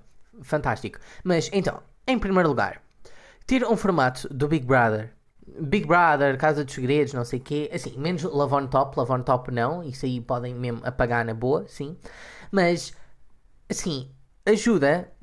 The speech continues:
com que vários temas importantes, como por exemplo o veganismo, homofobia, machismo, feminismo, sejam abordados com o público do sofá. O público do sofá é o público que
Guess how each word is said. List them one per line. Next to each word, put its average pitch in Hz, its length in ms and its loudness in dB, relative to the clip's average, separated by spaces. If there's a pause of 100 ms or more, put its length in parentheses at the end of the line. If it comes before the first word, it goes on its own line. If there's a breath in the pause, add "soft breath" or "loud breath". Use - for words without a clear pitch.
com 156 260 0
que 151 460 2
vários 160 360 2
temas 139 360 -2
importantes, 135 440 -2
como 131 160 -4
por 156 80 -4
exemplo 135 320 -2
o 127 40 0
veganismo, 127 680 0
homofobia, 131 680 0
machismo, 127 540 -2
feminismo, 139 580 -2
sejam 180 400 0
abordados 165 480 2
com 170 140 0
o 165 160 -2
público 156 420 0
do 147 100 -4
sofá. 135 520 0 (400 loud breath)
O 139 40 -6
público 175 360 0
do 165 100 -4
sofá 151 420 2
é 143 120 0
o 143 80 2
público 143 520 -4
que 151 560 2